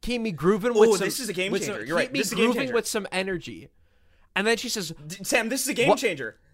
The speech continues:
Speaker 2: Because Funky Town has a built-in Sporticus. And that it keeps you moving.
Speaker 1: It does.
Speaker 2: This is a game changer.
Speaker 1: It does. It's all, it's all active. It's all active. Well, then you're gonna like this. Because then she goes, well, I talk about it, talk about it, talk about it, talk about it, talk about, talk about,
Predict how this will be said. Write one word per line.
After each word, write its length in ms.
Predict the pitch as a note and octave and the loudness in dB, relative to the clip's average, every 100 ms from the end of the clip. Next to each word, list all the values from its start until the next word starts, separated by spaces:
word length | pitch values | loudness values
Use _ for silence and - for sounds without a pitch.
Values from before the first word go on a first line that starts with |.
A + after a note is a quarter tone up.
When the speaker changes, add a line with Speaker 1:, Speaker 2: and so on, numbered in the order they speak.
| _ - | _ -12
Speaker 2:
Because 380 | F#3+ C4+ A3 E3+ | -2 0 0 -2
Funky 360 | - A#3+ C#4 A#3+ | 0 0 0 -6
Town 300 | G3 D#3 C#3+ | -4 -4 -4
has 180 | E3+ D#3+ | -6 -6
a 40 | |
built-in 480 | C3+ E3+ F#3 F3 D#3 | 0 0 0 -6 -8
Sporticus. 840 | C#3+ - D3 F3 - - - - _ _ _ | -10 -10 -10 -10 -14 -18 -18 -20 _ _ _
And 120 | G#3 | 0
that 100 | G3 | 0
it 60 | G3 | -2
keeps 280 | - G3 - | -6 -8 -6
you 80 | E3 | -6
moving. 240 | G3+ - | -6 -6
Speaker 1:
It 80 | D#3+ | -8
does. 420 | D3 - - - | -8 -10 -16 -8
Speaker 2:
This 140 | - C4 | -4 -2
is 40 | |
a 40 | E4 | 0
game 220 | B3+ D4+ | 0 0
changer. 60 | A#3+ | 2
Speaker 1:
It 60 | |
does. 280 | G3+ D#3 - | 4 2 0
It's 140 | D#3 E3+ | -6 0
all, 240 | D#3 E3 | 0 0
it's 180 | E3+ E3 | -2 0
all 140 | F3+ E3 | 2 2
active. 340 | E3 F#3+ A2+ _ | 0 -4 -14 _
It's 140 | E3 | -4
all 140 | G#3 F#3 | -2 0
active. 300 | G#3 G#3 A#2+ - - | -2 -4 -18 -20 -2
Well, 120 | G3+ | 2
then 160 | A3 C#4+ | 4 4
you're 100 | D4 | 6
gonna 140 | C4 | 4
like 240 | A3 A3 - | 6 2 4
this. 340 | G#3+ C#3 - _ _ _ - | 2 0 -12 _ _ _ -10
Because 380 | F#3+ G#3+ G3 D3+ | -4 -2 -2 0
then 200 | A3+ D4+ | 0 0
she 180 | - G#3 | -6 -8
goes, 420 | F3 C3 B2+ - _ _ _ C#3+ | -6 -6 -8 -14 _ _ _ 4
well, 300 | G#3+ C4 B3+ | 8 8 6
I 120 | A#3+ | -2
talk 400 | - A3+ D4 D#4+ | -2 2 2 2
about 400 | C#4+ B3+ A3+ A3+ | 0 2 2 2
it, 180 | A#3 - | 0 -2
talk 340 | G3+ B3 C#4+ | 4 4 4
about 420 | B3+ F#3 F3 F3 | -4 0 2 2
it, 140 | F3 - | -2 -6
talk 320 | G#3 B3 C4+ | 2 2 0
about 440 | A#3 F3+ D#3 D3 | -2 2 2 2
it, 120 | D3+ - | -4 -6
talk 320 | G3+ B3+ C4 | 2 2 2
about 420 | E3+ D#3 C3+ C3+ | -2 0 2 0
it, 100 | - | -4
talk 320 | - G#3+ C4 | 2 4 4
about, 480 | B3 F#3 E3 D#3 - | 0 4 6 6 0
talk 320 | - F#3+ A#3+ | 2 2 2
about, 300 | A#3+ F3+ D#3 | 0 0 0